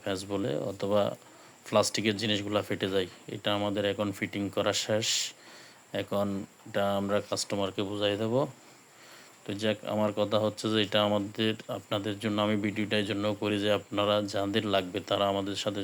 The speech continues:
যোগাযোগ করবেন। আমরা আপনাদেরকে আবারও বলছি, কুরিয়ার মাধ্যমে সারা বাংলাদেশে ডেলিভারি দিয়ে থাকি। যাদের দরকার হয় আমাদের সাথে যোগাযোগ করবেন, ইনশাআল্লাহ আমরা আপনাকে দেওয়ার চেষ্টা করব। তো আমি এবারের মতো বিদায় নিচ্ছি।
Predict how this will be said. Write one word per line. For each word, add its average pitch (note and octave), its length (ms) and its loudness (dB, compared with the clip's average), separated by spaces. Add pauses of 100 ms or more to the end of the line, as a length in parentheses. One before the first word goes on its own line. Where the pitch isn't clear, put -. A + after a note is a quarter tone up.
যোগাযোগ G2 300 0 (100)
করবেন। G#2 280 0 (800)
আমরা G2+ 200 0 (120)
আপনাদেরকে G2 520 -2 (280)
আবারও G#2 360 4
বলছি, G#2 280 -2 (160)
কুরিয়ার G#2 420 0
মাধ্যমে G#2+ 320 -4 (120)
সারা G#2 200 2 (100)
বাংলাদেশে G2+ 480 0 (100)
ডেলিভারি G2+ 440 2
দিয়ে G2+ 200 2
থাকি। G#2+ 260 2 (760)
যাদের G2 260 0 (120)
দরকার G2+ 340 2
হয় G#2 200 2
আমাদের G2 260 -2
সাথে G2+ 260 -4
যোগাযোগ G2 320 -2 (100)
করবেন, G#2+ 280 0 (800)
ইনশাআল্লাহ G2+ 460 0 (100)
আমরা G2+ 220 2 (180)
আপনাকে G#2 320 -6 (120)
দেওয়ার G2 200 2 (100)
চেষ্টা - 360 -4
করব। G2 200 0 (1120)
তো - 80 -8 (180)
আমি G2+ 140 -2 (100)
এবারের G2+ 320 0
মতো G2 140 -2 (100)
বিদায় G2+ 240 0
নিচ্ছি। G2 300 -4